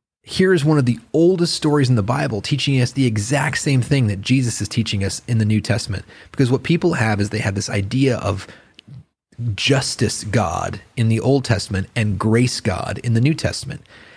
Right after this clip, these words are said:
And so they think, "Well, in the Old Testament, you just kinda got what you deserved. It was eye for an eye.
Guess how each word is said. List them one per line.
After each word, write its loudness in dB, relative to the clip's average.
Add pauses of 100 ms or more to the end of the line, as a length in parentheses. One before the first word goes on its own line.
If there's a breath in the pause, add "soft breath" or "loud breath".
(100)
And 0
so 0
they 4
think, 0
"Well, 4
in 4
the 4
Old 4
Testament, 0
you 0
just -4
kinda 0
got 2
what 0
you 2
deserved. 2
It -4
was -8
eye 0
for -2
an 0
eye. -2